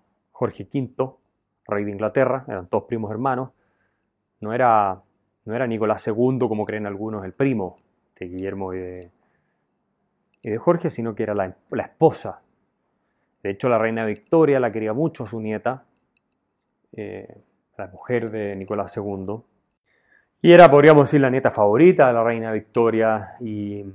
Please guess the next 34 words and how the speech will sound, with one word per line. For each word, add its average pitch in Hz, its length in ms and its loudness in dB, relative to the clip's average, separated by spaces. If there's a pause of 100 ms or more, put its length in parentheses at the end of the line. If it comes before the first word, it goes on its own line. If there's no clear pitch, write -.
(1400)
de 107 160 -6
hecho 104 680 -4
ella 113 180 -2
estaba, 107 680 4
la 101 100 -8
reina 95 240 -8
Victoria, 95 320 -8
bastante, 101 640 -6 (880)
eh, 110 80 -14
molesta 104 480 -4
cuando 90 260 -8
se 90 260 -14
casa - 280 -8
con 95 140 -10
Nicolás 95 320 -12
segundo, 139 260 -8
porque 95 400 -6
la 92 140 -6
reina 98 180 -8
Victoria 104 280 -4
tenía 95 200 -6
mala 104 380 0
opinión 101 320 -2
de 101 80 -4
los 87 100 -4
Romanov. 98 380 -6 (1300)
Pero 180 100 8
en 180 60 6
fin, 120 440 2
eh, 123 240 -4
es 151 100 0
una 151 180 0
guerra 143 200 4
familiar, 123 600 4